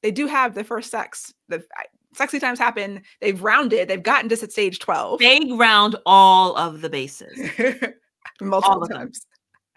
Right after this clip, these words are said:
Speaker 2: And the halfway points too.
Speaker 1: Ah, but it's good. You, it, sometimes you have to build up to it. It's better when you've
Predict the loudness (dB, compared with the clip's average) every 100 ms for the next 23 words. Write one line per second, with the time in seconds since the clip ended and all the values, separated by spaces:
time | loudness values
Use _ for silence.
0 | _ _ _ _ _ -6 -4 0 0 0
1 | -2 -8 -8 -10 -10 -14 -12 -12 -14 _
2 | _ _ _ _ -20 -20 -20 -20 _ _
3 | _ -12 -10 -10 -14 -16 -18 -20 -14 -12
4 | -12 -8 -8 -8 -10 -10 -10 -16 -14 -14
5 | _ -16 -6 -4 -4 -6 -10 -10 -12 -12
6 | -6 -4 -4 -10 -12 -14 -14 -12 -12 -10
7 | -10 -8 -8 -8 -12